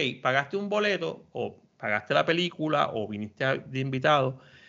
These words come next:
sí, vas a ver una película de un superhéroe con muchos poderes, pero olvídate de, de, de la, de la glorificación del personaje. ¿Sabes? Olvídate de que vas a verlo siempre triunfando. El tipo llora,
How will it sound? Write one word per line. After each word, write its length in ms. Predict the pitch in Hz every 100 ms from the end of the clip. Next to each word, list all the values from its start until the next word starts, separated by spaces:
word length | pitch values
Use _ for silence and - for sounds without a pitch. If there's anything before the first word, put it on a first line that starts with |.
| - _ _
sí, 220 | - 180
vas 100 | 196
a 80 | 180
ver 140 | 202 214
una 120 | 214
película 360 | 220 202 208
de 60 | 214
un 40 |
superhéroe 400 | 196 220 202 196
con 80 | 202
muchos 220 | 180 180
poderes, 400 | 190 214 175 185 202
pero 220 | 214 190 -
olvídate 560 | 147 135 143 156 196
de, 240 | 196 196 175
de, 340 | 160 165 147
de 380 | - 143 143 139
la, 920 | 135 135 135 131 123 120 117 - -
de 480 | - 135 147 143 139
la 240 | 135 131 131
glorificación 1800 | 127 135 175 180 180 175 180 165 - 185 143 180 143 - 180 262 240
del 240 | 160 143 139
personaje. 720 | 135 127 - 120 117 107 95 - _ _ _ _ -
¿Sabes? 240 | 120 110
Olvídate 480 | - 131 131 208 254
de 140 | 240
que 140 | 170 147
vas 120 | 151
a 60 | 190
verlo 260 | 214 226
siempre 520 | - 180 185 226 240
triunfando. 800 | 220 196 180 143 185 160 139 113 - - _ -
El 180 | 113
tipo 320 | 113 135 127 117
llora, 480 | 165 170 156 147